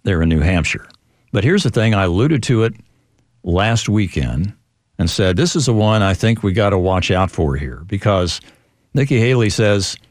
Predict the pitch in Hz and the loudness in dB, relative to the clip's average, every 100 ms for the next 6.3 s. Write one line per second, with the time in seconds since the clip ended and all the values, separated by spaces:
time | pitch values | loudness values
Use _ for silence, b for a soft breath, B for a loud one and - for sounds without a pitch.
0 | _ - 107 110 120 117 101 95 98 - | _ -4 0 2 0 0 0 0 -2 -2
1 | 101 92 82 - - - 85 95 80 80 | -2 -2 -4 -8 -12 -18 -4 -4 -2 -2
2 | 65 76 107 b b b - 104 - 113 | -2 -4 -6 b b b -6 -4 0 0
3 | 104 107 98 107 110 101 117 92 80 87 | 0 -2 0 0 0 0 -2 0 0 0
4 | 90 - 95 98 98 101 95 98 95 92 | -2 -6 -2 0 0 0 0 0 0 -2
5 | - 135 139 113 101 - - 80 62 - | 0 -2 0 2 0 -2 -6 -6 -6 -4
6 | 82 95 | 0 0